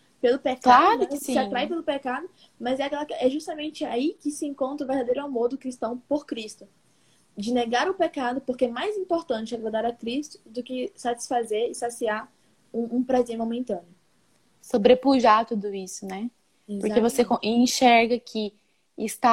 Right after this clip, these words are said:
Speaker 2: ao lado de Deus é muito maior do que o que você falou, um prazer momentâneo, né? Em João, no capítulo cinco, trinta, diz assim,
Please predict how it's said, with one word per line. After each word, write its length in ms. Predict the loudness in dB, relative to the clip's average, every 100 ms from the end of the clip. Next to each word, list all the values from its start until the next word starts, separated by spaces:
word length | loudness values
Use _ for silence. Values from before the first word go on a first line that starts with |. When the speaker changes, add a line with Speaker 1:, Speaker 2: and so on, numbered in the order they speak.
| 8
Speaker 2:
ao 100 | 8
lado 260 | 6 2
de 120 | -4
Deus 400 | -4 -4 -4 -6 -8
é 100 | -4
muito 640 | -2 -2 0 2 0 0 0
maior 480 | 2 2 2 2 0
do 140 | -6
que 360 | -8 -4 -4 -6 _ _ -20
o 80 |
que 140 | -2 -2
você 200 | 0 -2
falou, 280 | 4 4 2
um 40 |
prazer 420 | 0 0 2 0
momentâneo, 640 | -2 -6 -6 -4 -6 -6 -8
né? 140 | -10 -14 -20 -20 0
Em 200 | 8 10
João, 720 | 10 10 10 10 8 6 -4 -10 _ _ -12
no 640 | -8 -2 0 2 0 0
capítulo 480 | 0 0 0 -2 -4
cinco, 420 | -4 -4 -4 -4
trinta, 460 | -6 -2 -2 0 0
diz 280 | -2 -4 -4
assim, 420 | -2 -2 -2 -4